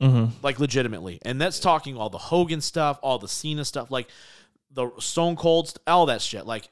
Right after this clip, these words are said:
Speaker 2: they've really established this as, like, holy crap, like, it runs through everywhere, right?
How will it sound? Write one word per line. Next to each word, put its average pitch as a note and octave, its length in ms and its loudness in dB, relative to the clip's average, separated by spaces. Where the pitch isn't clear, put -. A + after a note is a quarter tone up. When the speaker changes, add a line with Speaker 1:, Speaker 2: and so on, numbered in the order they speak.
Speaker 2:
they've D3+ 240 -4
really G#3 460 2
established C#3+ 600 -2
this A#2+ 160 -6
as, G#2 120 -10
like, G2+ 200 -8
holy D#3 280 0
crap, C3 360 -6
like, G#2+ 120 -8
it C3 100 -6
runs D3 480 0
through C#3+ 440 -4
everywhere, F#2+ 920 -12
right? A#2+ 380 -4